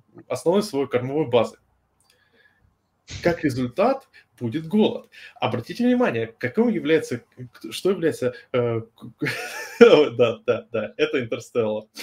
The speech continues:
Это на самом деле чистая конспирология. Всем привет от моего, от рептилоида. В общем, э, смотри, это конспирологическая теория. В общем, что произойдет дальше? Э, и, и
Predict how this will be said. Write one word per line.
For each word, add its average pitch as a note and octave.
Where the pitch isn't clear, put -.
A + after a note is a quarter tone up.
Это D#3+
на C#3+
самом C#3+
деле A#2+
чистая E3
конспирология. C3+
Всем B2
привет A#2+
от A2+
моего, A#2+
от A#2
рептилоида. C3
В B2
общем, B2
э, B2
смотри, C#3
это A#2
конспирологическая C#3+
теория. A2+
В -
общем, A2
что -
произойдет D3
дальше? A2+
Э, A2
и, A2
и A#2+